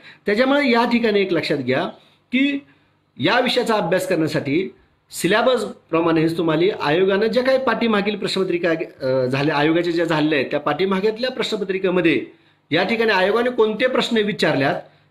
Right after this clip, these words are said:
त्याच्यावर आपल्या पुढल्या परीक्षेमध्ये, भविष्यातल्या आपण देणाऱ्या परीक्षेमध्ये कोणते प्रश्न विचारले जातात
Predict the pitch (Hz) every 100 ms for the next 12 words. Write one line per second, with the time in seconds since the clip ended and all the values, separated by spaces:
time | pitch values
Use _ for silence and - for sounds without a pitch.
0 | _ 185 180 254 254 254 254 254 240 190
1 | 240 247 220 - 202 175 151 165 175 170
2 | 240 233 208 202 214 185 185 226 226 185
3 | 175 180 185 190 190 190 226 214 - 196
4 | 175 175 165 165 151